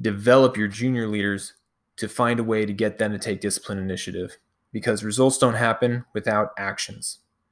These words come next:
How do you keep them inspired? You gotta give them that end state. They need to understand the vision and where they're working towards, the where they are and where they're going. Same goes for yourself. You gotta know where you're going, and you gotta know where you are, and you gotta come up with those first steps,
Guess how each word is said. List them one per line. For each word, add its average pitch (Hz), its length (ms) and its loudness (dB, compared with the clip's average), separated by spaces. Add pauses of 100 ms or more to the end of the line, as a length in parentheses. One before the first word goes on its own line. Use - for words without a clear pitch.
(400)
How 123 140 2
do 117 80 4
you 113 60 2
keep 117 220 -2
them 113 120 -2
inspired? 98 600 -6 (340)
You 104 120 -6
gotta 123 220 6
give 120 260 0
them 120 180 2
that 107 220 -2
end 107 220 -6
state. - 340 -6 (280)
They 113 160 0
need 117 340 0
to 107 120 -2
understand 110 600 -2
the 95 80 -6
vision 120 360 -2
and 101 140 -4
where 117 160 4
they're 117 140 4
working 107 360 0
towards, 101 460 0 (200)
the 98 100 -2
where 117 180 4
they 120 180 6
are 147 300 4 (380)
and 107 180 -6
where 113 180 2
they're 110 160 0
going. 101 420 -2 (460)
Same 131 260 2
goes 120 200 4
for 113 100 -2
yourself. 101 480 0
You 101 80 -10
gotta 113 180 0
know 113 120 0
where 110 120 0
you're 104 120 0
going, 110 340 0
and 107 80 -4
you 92 80 -6
gotta 104 200 2
know 110 120 0
where 110 100 2
you 104 160 2
are, 117 240 4 (280)
and 104 100 -4
you 107 60 -2
gotta 110 160 2
come 123 160 -2
up 113 140 2
with 120 80 -8
those 107 180 4
first 113 300 0
steps, 123 420 2